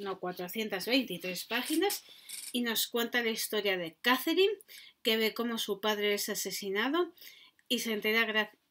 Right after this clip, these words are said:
que es gracias a una conspiración que estaba haciendo para derrocar a la reina y poder volver al catolicismo,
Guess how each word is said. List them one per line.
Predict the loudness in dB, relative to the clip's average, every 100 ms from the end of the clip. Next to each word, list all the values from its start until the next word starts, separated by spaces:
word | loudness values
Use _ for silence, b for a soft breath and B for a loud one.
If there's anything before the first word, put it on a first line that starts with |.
| _ -6
que | 0 0
es | 0 -2
gracias | -2 0 0 -2
a | -2
una | -2
conspiración | -4 -2 0 0 -2 -6
que | -6
estaba | -6 -4 -4
haciendo | -2 -2 -2 -4
para | -4 -4
derrocar | -4 -6 -6 -2 0
a | 0
la | -2
reina | -4 2 4 4 2 B B B B B -2
y | -2
poder | 0 2 2 2
volver | 0 2 2
al | 0
catolicismo, | -2 -6 -6 -6 0 2 6 6 4